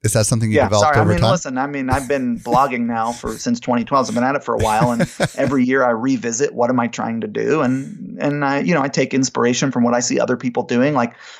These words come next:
Speaker 2: I love what you're up to, right? I mean, bah, gosh, you put out so much content, man. Like, like,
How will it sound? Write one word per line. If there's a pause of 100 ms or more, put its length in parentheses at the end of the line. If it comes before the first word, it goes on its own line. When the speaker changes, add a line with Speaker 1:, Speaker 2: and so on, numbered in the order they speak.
(140)
Speaker 2:
I
love (100)
what
you're
up
to,
right?
I
mean, (160)
bah,
gosh, (260)
you
put
out
so
much
content,
man.
Like,
like,